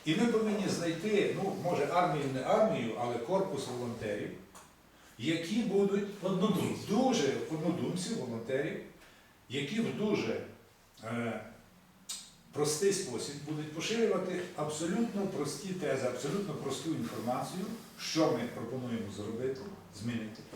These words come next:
Speaker 1: чому ми пропонуємо змінити саме в ці ключові інститути влади, і що це дасть в цілому для суспільства.
Speaker 2: Іншими словами, подобаючи, повинні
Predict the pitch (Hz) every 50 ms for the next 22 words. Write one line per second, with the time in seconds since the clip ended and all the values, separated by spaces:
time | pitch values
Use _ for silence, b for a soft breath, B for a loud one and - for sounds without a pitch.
0 | - - - - - 170 185 185 185 180 185 185 185 185 185 185 190 185 180 196
1 | 196 190 196 196 190 170 165 151 - 175 180 180 180 180 180 185 - - 165 165
2 | 165 165 170 180 180 180 - - - - - - - - - - - 151 170 175
3 | - 160 165 170 151 156 170 165 170 165 165 151 - - 160 151 151 160 156 151
4 | 160 156 156 160 160 160 160 185 202 208 - - - - - B B B B B
5 | B B B - 196 185 160 - - - 202 208 202 - 180 170 151 151 180 202
6 | 208 190 - - - - - - - - - - - 160 175 180 180 185 180 180
7 | 175 - 110 110 - 131 - - - 131 127 - - - - - - - - -
8 | - - - - - - - - - - - - - - 165 151 139 123 - -
9 | 123 123 127 135 - - - 202 196 185 170 - - 139 139 156 156 - 190 220
10 | 220 - 170 165 160 165 - 143 139 139 180 170 151 143